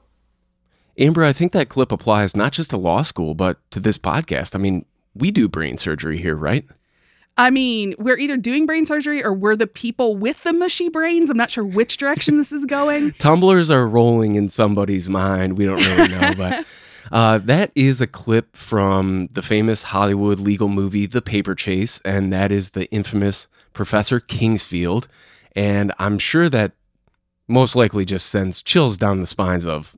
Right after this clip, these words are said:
Speaker 1: law students everywhere.
Speaker 2: That's definitely a pretty dramatic Hollywood rendition, and it's not exactly how your average professor talks,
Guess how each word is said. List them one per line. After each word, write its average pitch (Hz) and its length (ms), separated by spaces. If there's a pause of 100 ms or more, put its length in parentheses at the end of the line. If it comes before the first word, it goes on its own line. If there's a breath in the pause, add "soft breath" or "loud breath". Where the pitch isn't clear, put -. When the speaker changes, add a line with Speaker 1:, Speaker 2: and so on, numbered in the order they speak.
Speaker 1:
law 90 260
students 82 400
everywhere. 73 600 (320)
Speaker 2:
That's 302 440 (100)
definitely 320 400
a 254 80
pretty 247 240
dramatic 180 640
Hollywood 180 520
rendition, 175 880
and 247 100
it's 262 180
not 349 220
exactly 185 680
how 170 140
your 170 180
average 170 440
professor 165 480
talks, 175 640